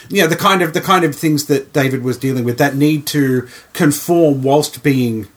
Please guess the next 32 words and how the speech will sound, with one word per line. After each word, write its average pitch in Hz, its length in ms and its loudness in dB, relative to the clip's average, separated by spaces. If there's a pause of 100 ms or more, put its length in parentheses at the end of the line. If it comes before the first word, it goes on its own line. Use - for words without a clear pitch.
(160)
different. 117 420 -4
It's - 140 -8
a, 170 120 0
it's 165 120 -4
a 165 40 -4
very 185 200 0
universal 131 720 0
message. 113 580 -6
Um, 120 380 -6 (500)
and, 143 520 2 (380)
you 170 120 2
know, 139 100 4
I, 160 340 2
I've 165 100 0
encountered 156 960 -2 (280)
in, 135 460 0
in 151 140 2
my 131 180 2
own 139 220 4
life 117 400 -2 (120)
people 139 480 -4
that, 117 640 -4 (460)
um, 113 440 -4
will 139 220 4
dismiss 156 580 -2
you 143 400 4
or 135 360 0
even, 151 560 -2 (320)
like, 127 320 -4
physically 147 400 -2
assault 156 420 -2
you 92 220 -8